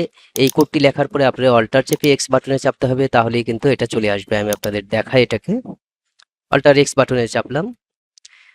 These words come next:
আমাদের কোডটা শো করলো। আবার অল্টার এক্স বাটনে চাপার পর এটি বিসমিল্লাহ, এফডি, এফডি, এটি বিসমিল্লাহির রহমানির রহিম দেখাবে। এফডিএফ টু তে যখন চাপবেন, এই যে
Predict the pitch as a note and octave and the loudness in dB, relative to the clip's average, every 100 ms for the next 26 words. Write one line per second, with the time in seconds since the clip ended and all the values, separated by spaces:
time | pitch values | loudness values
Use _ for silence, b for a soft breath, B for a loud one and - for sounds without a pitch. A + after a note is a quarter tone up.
0 | - B2 A#2 - C3+ A#2+ - A#2 B2 C#3+ | -4 -2 -2 0 0 0 0 0 2 4
1 | A#2+ A2+ A2 G#2 A2 - B2+ - A2+ - | 4 2 0 -2 -6 -6 -6 -4 -4 -4
2 | G2+ G#2 A#2+ - G3 D#3+ G#2 - G#2 F#2 | -6 -4 -4 -4 -6 -6 -6 -8 -8 -8
3 | F#2+ - A#2+ A2+ G#2 G2 - - _ _ | -8 -4 -4 -2 -2 0 -2 -4 _ _
4 | _ _ - B2+ A2+ - G2+ G2+ G#2 G2+ | _ _ -4 -2 -2 -4 -4 -2 -2 -2
5 | G2+ G#2 G2+ C#3+ D3+ C3+ D3+ F#3 - B | -4 -2 -2 -2 -2 0 0 -2 -6 B
6 | B B - - E3+ E3 F3+ - _ G3+ | B B -18 0 0 2 0 -2 _ -6
7 | G#3 E3+ C3 A2 G#2 - G2+ A2+ B2+ F#3+ | 0 2 2 0 -4 -4 -4 -2 -2 -4
8 | G3 - A2+ G#2+ | -6 -6 -4 -2